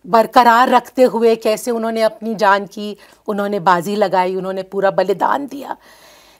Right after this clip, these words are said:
नेहरू जी ने किस तरह से, आपने पूछा था प्लानिंग के बारे में, अ, लिंग्विस्टिक स्टेट्स बने, सब कुछ हुआ। एक पूरा ढांचा जो है, ये उस समय का बनाया गया और आज भी ये जो पूरी एक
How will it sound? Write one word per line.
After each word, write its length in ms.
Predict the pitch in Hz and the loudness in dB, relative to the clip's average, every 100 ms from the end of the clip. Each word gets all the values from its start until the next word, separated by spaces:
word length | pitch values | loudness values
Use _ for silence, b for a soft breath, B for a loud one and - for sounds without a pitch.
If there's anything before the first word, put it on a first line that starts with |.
| 226 | -2
नेहरू 460 | 233 240 277 302 | 2 4 6 6
जी 180 | - 294 | 4 2
ने 120 | 285 | 2
किस 280 | 285 277 - | 0 -2 0
तरह 240 | 277 262 | 0 0
से, 120 | 262 269 | -2 0
आपने 340 | 233 233 240 | 0 0 -6
पूछा 280 | - 233 233 | -8 -6 -2
था 100 | 233 | -2
प्लानिंग 480 | 220 226 226 269 269 | 2 2 2 0 0
के 140 | 254 | 2
बारे 260 | 220 214 214 | 2 2 0
में, 180 | 208 - B B B B B B - | -6 -12 B B B B B B 0
अ, 120 | 214 | 2
लिंग्विस्टिक 760 | 226 214 262 269 262 - 277 - | 4 2 2 2 0 -2 -4 -4
स्टेट्स 480 | - 269 269 277 185 | -2 2 2 0 0
बने, 420 | 226 220 220 220 _ - | 2 2 -2 -6 _ -4
सब 160 | 233 - | -4 -2
कुछ 260 | 269 - | -6 -2
हुआ। 240 | 226 202 202 B B B | 0 0 -2 B B B
एक 280 | 370 381 _ 339 | -2 -2 _ 0
पूरा 260 | 320 403 | 2 2
ढांचा 640 | 392 - 175 196 202 339 370 | 2 -2 0 2 2 2 4
जो 180 | - | 2
है, 340 | 226 190 175 190 b b b b 190 | 2 0 -2 -8 b b b b -6
ये 260 | 247 302 | 0 0
उस 220 | 339 269 | 0 -4
समय 360 | - 277 247 285 | 0 2 4 2
का 160 | 294 294 | 4 2
बनाया 460 | 220 202 180 196 | 2 0 2 0
गया 340 | 185 180 151 139 _ b b - | 0 -4 -4 -8 _ b b 2
और 200 | 294 - | 2 4
आज 340 | 214 226 277 - | 4 4 2 2
भी 120 | 294 | 2
ये 200 | 269 269 | 2 0
जो 140 | 220 262 | -2 -8
पूरी 380 | - 240 262 | -8 -8 -2
एक 220 | 254 247 | -2 -2